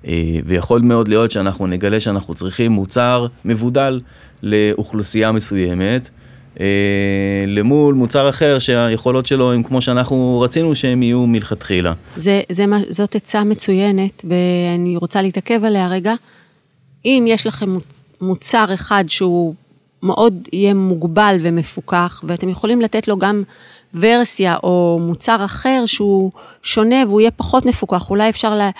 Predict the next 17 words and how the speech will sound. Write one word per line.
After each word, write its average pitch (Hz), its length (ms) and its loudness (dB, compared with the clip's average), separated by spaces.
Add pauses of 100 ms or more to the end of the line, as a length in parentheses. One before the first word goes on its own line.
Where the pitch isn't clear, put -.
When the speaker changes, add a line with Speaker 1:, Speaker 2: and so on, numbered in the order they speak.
(300)
Speaker 2:
אה, 190 440 2
חברה 202 340 2
אחת 208 320 0
לייחד 185 500 0
למוצר 165 640 2
הספציפי 185 520 -2
הזה, 165 180 -2
וחברה 185 440 -2
אחת 190 420 -2 (420)
למוצר 180 480 0
השני 180 480 -2
שהרגולציה 170 800 -2
עליו 170 180 0
יותר 160 280 -4
קלה, 196 300 -2
ולרוץ 180 480 0
איתם 151 360 -6